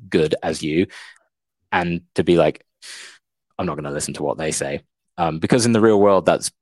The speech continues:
probably solid advice a lot of the time. It's like, you know, everyone's got an opinion and you should probably only listen to the ones that matter. Otherwise, you'll go insane and make loads of mistakes. But with, um,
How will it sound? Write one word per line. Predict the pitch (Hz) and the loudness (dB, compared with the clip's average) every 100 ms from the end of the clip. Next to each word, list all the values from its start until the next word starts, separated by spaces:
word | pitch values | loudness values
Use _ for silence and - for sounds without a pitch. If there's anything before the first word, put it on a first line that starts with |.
| - | -2
probably | 98 85 - 73 76 - | 0 0 -2 -2 -4 -8
solid | - 85 78 76 | -2 2 2 0
advice | 76 - 85 95 - | -2 2 2 2 -4
a | - 95 | 0 2
lot | 98 | 4
of | 110 | 2
the | |
time. | - 117 127 123 | 2 2 2 0
It's | 82 - | -2 -2
like, | 76 73 - - _ | -2 -2 -4 -16 _
you | - | -6
know, | 80 | -2
everyone's | 80 85 76 - | 2 2 0 0
got | 71 | -2
an | |
opinion | 71 85 78 71 76 | 0 -4 -4 -6 -8
and | 76 76 76 73 | -8 -10 -14 -12
you | 78 | -10
should | - 85 | -8 -8
probably | - 85 73 80 | -2 -2 0 -2
only | 76 78 | -2 0
listen | 78 80 | -2 -2
to | 73 | -4
the | 76 | -4
ones | 73 71 | -4 -6
that | |
matter. | 80 82 - 69 | -2 -2 -2 -8
Otherwise, | 71 71 71 | -8 -8 -8
you'll | 67 | -8
go | 73 | -8
insane | 73 - 76 76 | -6 -6 -6 -8
and | 73 - _ _ | -14 -18 _ _
make | 76 73 | -14 -8
loads | 76 71 | -6 -8
of | |
mistakes. | 73 - 73 - - - - _ _ _ | -8 -6 -4 -6 -14 -20 -20 _ _ _
But | 90 80 - _ _ _ | 0 0 -4 _ _ _
with, | 107 98 87 - | 0 0 0 0
um, | 85 80 78 | 0 -2 -8